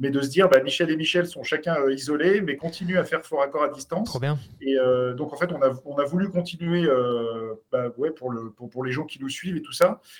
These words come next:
Speaker 1: Et ce qui est assez touchant, c'est que quelques mois après le confinement, on a reçu, euh, une famille de fans qui voulaient nous rencontrer. Notamment, ils avaient des enfants qui adoraient Michel et Michel. On s'est dit, bah, c'est cool, ils passent à Levallois, on boit un café. Et en fait, ils nous ont dit, ah, pendant le confinement, heureusement que vous avez été là, c'était super cool, euh,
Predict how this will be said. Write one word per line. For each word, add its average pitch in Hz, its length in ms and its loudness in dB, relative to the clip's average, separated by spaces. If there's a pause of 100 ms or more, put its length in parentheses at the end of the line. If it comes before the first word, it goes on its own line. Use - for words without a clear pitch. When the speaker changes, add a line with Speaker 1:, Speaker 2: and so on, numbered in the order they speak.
(100)
Speaker 1:
Et 135 80 -4
ce 139 100 -4
qui 151 180 2
est - 80 0
assez 202 300 4
touchant, 185 320 -2
c'est - 160 -6
que 143 100 -10
quelques 170 500 0 (160)
mois 160 180 -2
après 156 160 -8
le 151 80 -14
confinement, 151 380 -8
on 180 80 -2
a 139 60 0
reçu, 170 340 -8
euh, 127 360 2
une 123 100 -6
famille 165 320 -2
de 143 80 -2
fans 165 420 4
qui - 140 -20
voulaient 127 160 -8
nous 123 140 -6
rencontrer. 131 480 -2 (260)
Notamment, 143 220 -4
ils 147 100 0
avaient 131 60 6
des 131 220 -2
enfants 165 200 0
qui 156 80 -4
adoraient 123 240 0
Michel 135 240 -2
et 127 60 0
Michel. 170 220 2
On - 20 0
s'est - 160 -4
dit, 120 60 0
bah, 117 80 -4
c'est 123 140 -8
cool, 180 200 -4
ils 123 140 -8
passent 123 200 0
à 117 60 0
Levallois, 120 500 4
on 127 60 -8
boit 117 160 -2
un 117 60 -6
café. 165 400 -4 (320)
Et 131 80 4
en - 20 4
fait, 190 220 0
ils 180 80 -2
nous 139 120 -2
ont 135 60 0
dit, 147 100 4
ah, 143 60 10
pendant 147 220 0
le 147 40 2
confinement, 151 460 0
heureusement 151 280 4
que - 40 -14
vous 135 140 0
avez 135 140 4
été 143 180 2
là, 170 100 6
c'était 175 160 -8
super - 380 -4
cool, 175 240 -4
euh, 117 280 2